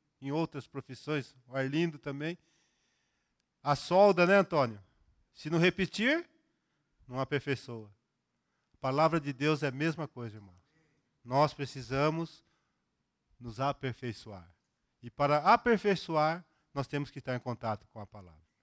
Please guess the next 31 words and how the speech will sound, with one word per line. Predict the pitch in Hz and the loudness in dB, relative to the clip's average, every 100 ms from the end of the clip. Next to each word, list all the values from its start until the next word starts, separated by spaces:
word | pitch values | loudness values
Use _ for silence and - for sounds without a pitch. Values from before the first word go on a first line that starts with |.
| _ _ _ _ _ | _ _ _ _ _
Para | 156 160 | 2 4
nos | 160 185 | 6 8
aperfeiçoar, | 240 247 233 214 - 180 170 170 180 - _ _ _ - | 8 6 6 4 4 6 8 8 4 -4 _ _ _ -2
nós | 147 | 0
não | 156 | 0
podemos | 156 160 135 151 156 151 - - _ | -2 -2 0 2 0 -4 -10 -18 _
desprezar | 143 - 147 135 104 123 123 123 _ | -10 -6 -2 -2 0 -4 -4 -10 _
nenhuma | 127 127 120 117 110 | -8 -6 -4 -6 -10
reunião. | 110 104 95 76 _ _ _ _ 123 | -14 -16 -20 -20 _ _ _ _ -6
Louvado | 127 117 110 | -4 -2 -4
seja | - 107 | -6 -16
o | 98 | -16
Senhor. | - 82 80 _ _ _ _ _ _ _ | -18 -20 _ _ _ _ _ _ _ _
Então, | 139 - 180 190 | -12 0 4 6
essa | 185 196 | 4 4
é | |
a | 185 | 2
palavra | - 175 170 165 160 | 2 2 2 2 -2
de | 139 | -4
hoje, | 143 143 123 | -4 -4 -4
irmãos. | 120 147 185 180 - - _ _ _ _ _ _ _ _ | -8 -6 -6 -8 -16 -18 _ _ _ _ _ _ _ _
Que | - | -8
Deus | 131 165 | 0 0
possa | - 170 156 170 | 2 2 4 2
nos | 156 156 131 107 - | 4 4 2 -2 -10
iluminar | 143 139 143 131 147 180 208 202 _ _ _ _ _ | -8 -4 -2 2 4 6 4 -2 _ _ _ _ _
e | 160 | 6
avançar | 190 220 208 - 208 214 | 8 8 6 8 8 8
em | |
nosso | 202 190 170 | 6 4 2
interior, | 180 170 156 131 92 | -2 0 0 -2 -4